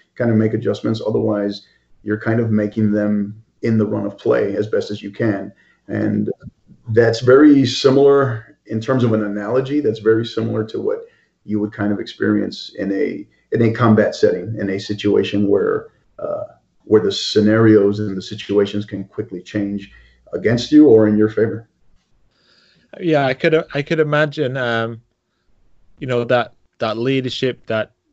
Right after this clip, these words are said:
Speaker 2: uh, teamwork, that communication, gotta be a, a big part, and, and, you know, a good thing that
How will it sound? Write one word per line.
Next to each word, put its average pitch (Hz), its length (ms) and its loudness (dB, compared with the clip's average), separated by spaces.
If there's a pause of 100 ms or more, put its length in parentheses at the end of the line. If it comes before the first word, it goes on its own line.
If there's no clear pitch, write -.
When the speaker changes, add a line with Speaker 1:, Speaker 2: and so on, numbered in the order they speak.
(720)
Speaker 2:
uh, 104 240 -4
teamwork, 127 720 -2
that 113 160 -4
communication, 117 1000 -2 (360)
gotta 127 200 2
be 117 160 2
a, 120 320 -4
a 113 100 -4
big 117 280 -4
part, 120 340 -2
and, 113 280 -10
and, 101 240 -12 (840)
you 123 80 -8
know, 107 100 -2
a 104 40 -2
good 117 180 -2
thing 127 240 -6
that - 240 -6